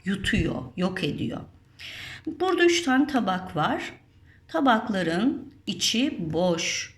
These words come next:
Hiç kurabiye yok. E, toplam kurabiye sayısını bulun diye bir soru sorulsa ne yaparız?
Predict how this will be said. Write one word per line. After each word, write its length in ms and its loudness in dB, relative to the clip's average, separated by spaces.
Hiç 460 2
kurabiye 1000 2
yok. 580 -2
E, 80 -8
toplam 500 4
kurabiye 480 2
sayısını 680 0
bulun 640 4
diye 240 2
bir 60 0
soru 340 -2
sorulsa 480 -2
ne 120 6
yaparız? 580 0